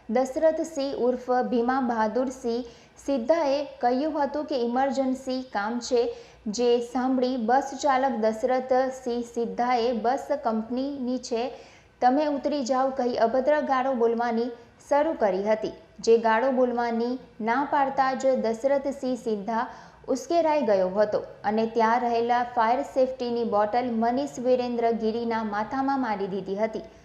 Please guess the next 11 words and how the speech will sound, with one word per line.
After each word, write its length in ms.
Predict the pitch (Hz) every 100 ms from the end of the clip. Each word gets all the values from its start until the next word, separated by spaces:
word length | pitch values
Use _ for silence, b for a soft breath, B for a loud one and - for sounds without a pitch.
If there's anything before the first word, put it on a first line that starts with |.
| -
તો 140 | 226
વિકાસસિંહ 840 | 214 247 247 269 - 285 277 269 262
સેગરને 840 | 262 240 226 240 247 240 226 226
પણ 280 | 226 226 233 247 B B
બોટલ 420 | 220 240 247 302
મારતા 360 | 294 262 247 269 240
આંખની 440 | 226 254 262 277
બાજુમાં 680 | 220 202 208 254 233 226 254 B B -
ઈજા 300 | 254 254 320
સાથે 420 | 320 285 269 285
બસમાંથી 840 | 220 220 254 254 254 233 226 247